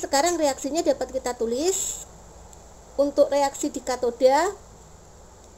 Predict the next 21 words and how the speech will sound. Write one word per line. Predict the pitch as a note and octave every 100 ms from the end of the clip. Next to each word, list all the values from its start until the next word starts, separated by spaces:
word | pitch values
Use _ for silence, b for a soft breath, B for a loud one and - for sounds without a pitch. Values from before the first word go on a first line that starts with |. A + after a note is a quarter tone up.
| B B B B -
koefisiennya | C#4 D4 D4 D4+ D4 C#4 E4
semua | F#4 D4+ D4+ F4+
kita | F4 D4 C#4+
kalikan | C#4 C#4+ D#4+ D#4
dengan | B3
tiga. | B3+ A#3+ A3+ - - - -
Tiga | - F3+ - D4 B3 G3 -
C | A3+ A3+ -
U | A#3 A3+
dua | - G3 D#3 -
plus | A3 B3+ F4 - - -
plus | B3 D#4+ G4 - - C4
dua | B3 A3+
dikalikan | A#3 - A#3 A#3 A3+ A3+
tiga, | A3+ - C4+ -
enam. | D4 B3+ D#3+ -
Enam | - A3+ A3 -
elektron | A3 G3 F3 - C4+ F4 E4+
menghasilkan | B3 G#3 A3 G#3+ G#3 B3+ D#4+ F4+ B B -
tiga | B3 A3+ B3+ C#4+ D#4
C | B3+